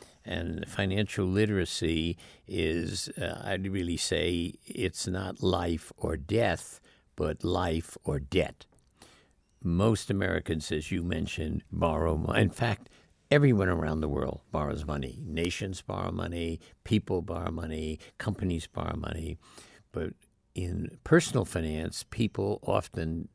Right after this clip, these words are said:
take on debt they don't understand the terms of, and student debt, it would be Exhibit A,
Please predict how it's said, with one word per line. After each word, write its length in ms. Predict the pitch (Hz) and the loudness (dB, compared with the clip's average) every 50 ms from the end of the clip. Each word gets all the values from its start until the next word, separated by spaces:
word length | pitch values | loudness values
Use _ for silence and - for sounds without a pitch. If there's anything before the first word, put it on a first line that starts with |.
| _ _ _ _ _ - | _ _ _ _ _ -4
take 260 | - - 120 120 - | 2 2 2 4 2
on 240 | 131 113 101 95 87 | 0 -2 -2 -2 -2
debt 360 | 82 85 82 80 82 80 - - - - _ _ - | -2 0 0 0 -2 -4 -8 -12 -20 -20 _ _ -4
they 140 | - 82 78 | -2 0 0
don't 320 | 76 - 87 87 95 98 | 2 2 2 4 4 2
understand 720 | 90 87 85 80 78 - - - 85 85 82 78 78 76 - | 2 0 0 -2 -2 -4 -4 -2 -2 0 0 0 -2 -4 -6
the 80 | 71 | -6
terms 480 | - - - - 85 82 80 - - - | -8 -6 -4 -2 0 0 -2 -2 -2 -4
of, 260 | - - 71 76 78 - - - - - - | -6 -4 -6 -6 -8 -10 -14 -20 -20 -14 -8
and 200 | 78 76 73 73 | -6 -4 -4 -2
student 640 | - - - - - - 143 147 139 120 113 98 82 | -2 -2 -2 0 6 8 10 10 10 10 8 6 6
debt, 300 | - 78 73 76 - - _ - - _ - | 4 0 0 0 -2 -4 _ -20 -20 _ -12
it 140 | 107 92 | -8 -4
would 220 | 85 85 78 76 78 | -2 -2 -2 -2 -2
be 260 | 80 78 78 78 78 | -2 0 0 0 0
Exhibit 480 | 80 76 76 78 90 85 78 80 78 90 | 0 0 -2 0 0 0 0 0 0 0
A, 380 | 85 92 80 73 69 67 - | 0 0 0 -2 -2 -4 -6